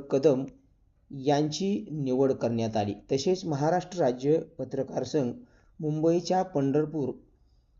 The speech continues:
तालुका अध्यक्षपदी रोहन विजय नरसाळे, तर उपाध्यक्षपदी अतुल परमेश्वर मोरे यांची एकमताने निवड करण्यात आली. त्यानंतर पंढरपूर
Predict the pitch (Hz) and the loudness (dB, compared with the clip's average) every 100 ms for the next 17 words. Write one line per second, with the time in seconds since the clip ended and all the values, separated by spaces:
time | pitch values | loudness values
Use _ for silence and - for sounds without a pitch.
0 | _ 165 165 170 202 202 - 139 127 147 | _ 6 6 6 4 2 0 -2 0 0
1 | - 143 151 170 196 - - 151 160 170 | 0 2 2 2 -4 -8 -10 -2 2 4
2 | 196 214 220 135 135 151 156 - 135 123 | 4 2 0 -2 2 2 2 0 -2 0
3 | - 143 131 - - _ _ _ _ 156 | 2 4 4 0 -8 _ _ _ _ 4
4 | 156 - 160 165 170 170 147 180 - 196 | 6 6 2 -4 -2 -2 0 0 0 0
5 | 185 196 208 220 - 143 147 202 220 214 | 0 0 0 -2 -2 0 0 0 0 -2
6 | 147 135 143 151 151 147 - 131 131 151 | -4 -2 -2 4 4 4 -2 -4 0 2
7 | 131 - - - _ - 143 156 156 151 | 2 0 -12 -20 _ -4 4 4 4 0
8 | 202 220 - 160 190 185 135 - 135 139 | 0 0 0 0 0 0 -2 0 0 2
9 | 160 - 156 143 170 - 123 120 113 110 | -2 -2 0 2 2 0 -2 -2 0 0
10 | 110 - - 139 147 147 - 151 165 - | -2 -4 0 0 2 0 0 0 -2 -10
11 | _ _ _ _ - 165 160 175 180 208 | _ _ _ _ -4 2 6 6 6 0